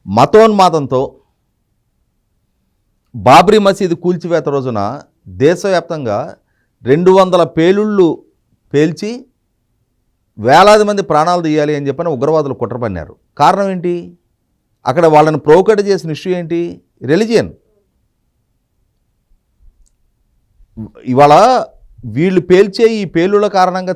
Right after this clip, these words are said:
చనిపోయే వాళ్ళకి వీళ్ళకేం ప్రత్యక్ష పోరాటం లేదు, వైరం లేదు.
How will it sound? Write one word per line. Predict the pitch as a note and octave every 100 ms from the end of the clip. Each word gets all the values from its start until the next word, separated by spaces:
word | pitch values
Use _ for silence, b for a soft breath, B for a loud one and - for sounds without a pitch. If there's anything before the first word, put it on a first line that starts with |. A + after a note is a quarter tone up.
| F3+
చనిపోయే | D#3 F3 G#3
వాళ్ళకి | G#3 G#3 G3+
వీళ్ళకేం | F#3+ F#3 F3+
ప్రత్యక్ష | D3+ G3 F#3+ G3+ F3
పోరాటం | F3 F#3 F#3+ F3+
లేదు, | F#3 E3+ F#2+ _ _ _ _ -
వైరం | A2+ F3 A3 G3
లేదు. | F#3+